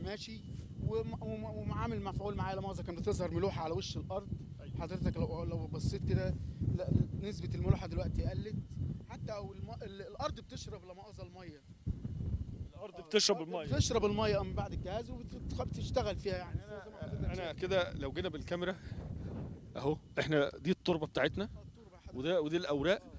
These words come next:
Speaker 2: مفيش مظاهر للملح على الأرض، وادي،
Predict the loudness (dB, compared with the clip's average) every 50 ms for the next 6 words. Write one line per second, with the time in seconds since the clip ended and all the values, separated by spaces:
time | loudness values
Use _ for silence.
0 | -14 -14 -16 -12 -12 -10 -8 -8 -4 -2 0 2 4 6 6 6 6 4 2 0
1 | 2 6 6 6 6 4 2 0 -2 0 0 0 0 0 -2 -2 -2 -2 -2 -4
2 | -4 -4 -6 -6 -8 -8 -14 -20 -20 -20 -20 -20 -20 -20 -20 _ _ _ _ -20
3 | -12 -10 -10 -8 -10 -10